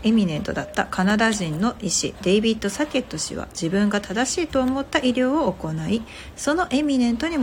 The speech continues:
づいた医療は彼が書いた教科書を通して世に広まって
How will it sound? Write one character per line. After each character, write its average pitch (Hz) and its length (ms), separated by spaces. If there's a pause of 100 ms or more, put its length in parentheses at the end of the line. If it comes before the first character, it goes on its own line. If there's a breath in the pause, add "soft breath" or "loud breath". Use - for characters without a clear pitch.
(200)
づ 226 220
い 208 120
た 285 140
医 202 180
療 175 140
は 220 180
彼 185 260
が 156 180
書 180 120
い 165 80
た 156 120
教 202 220
科 247 140
書 247 180
を 277 60
通 208 180
し 208 60
て 339 100
世 220 120
に 170 100
広 156 240
ま 156 80
っ - 20
て - 260